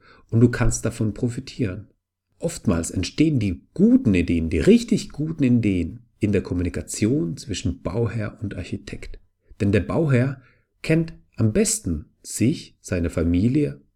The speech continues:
und seine Tagesabläufe und der Architekt hat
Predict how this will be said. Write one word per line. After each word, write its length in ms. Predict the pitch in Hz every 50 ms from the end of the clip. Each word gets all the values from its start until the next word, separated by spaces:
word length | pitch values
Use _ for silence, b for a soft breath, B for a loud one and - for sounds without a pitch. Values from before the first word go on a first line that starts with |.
| _ _ _ _
und 140 | - 107 98
seine 260 | - 90 85 87 87
Tagesabläufe 960 | - - 78 90 98 131 127 - - - - 127 123 123 123 117 - 135 123 - B B B B B B B
und 160 | B 123 120 -
der 60 | -
Architekt 720 | 104 92 - - - - - 101 - - - - - - _
hat 340 | - - - 110 - -